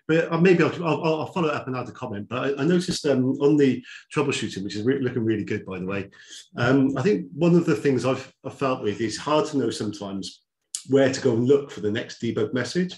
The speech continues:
Well, I just wondered if there's any bra-, brainstorming thoughts we could have around how do we almost kind of help users with the next command that they should run to go and look at, you know, investigate further issues. Um,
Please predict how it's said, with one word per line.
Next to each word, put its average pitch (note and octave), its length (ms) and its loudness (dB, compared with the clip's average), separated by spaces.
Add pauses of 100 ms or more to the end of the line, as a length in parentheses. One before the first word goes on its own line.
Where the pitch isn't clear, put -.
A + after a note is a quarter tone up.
(480)
Well, D#3 140 -2
I F#3 60 0
just - 220 -4
wondered F#3 420 2
if - 140 -6
there's C#3+ 160 2
any C#3 220 4 (200)
bra-, C#3+ 300 2
brainstorming C#3+ 600 2
thoughts A2 280 -6
we A2 100 -8
could G#2 120 -10
have G2+ 300 -6
around G#2+ 320 -4 (600)
how C#3+ 200 0
do C#3 80 6
we C#3+ 180 6
almost B2 480 -2
kind B2 160 -6
of A#2 80 -6
help C3+ 420 -2
users G#2 720 -2 (240)
with A2+ 100 -4
the A#2 60 -2
next C3 280 -2
command A#2+ 420 -2
that - 80 -4
they G2+ 100 -2
should - 280 -8
run G#2+ 200 -4
to - 120 -10
go G#2+ 180 0
and G#2 180 0
look A2 200 -4
at, G2+ 180 -8 (600)
you A2 100 -4
know, A2 60 -4
investigate A2+ 840 -4
further G#2 360 -4
issues. G2 640 -6 (500)
Um, A2 720 -2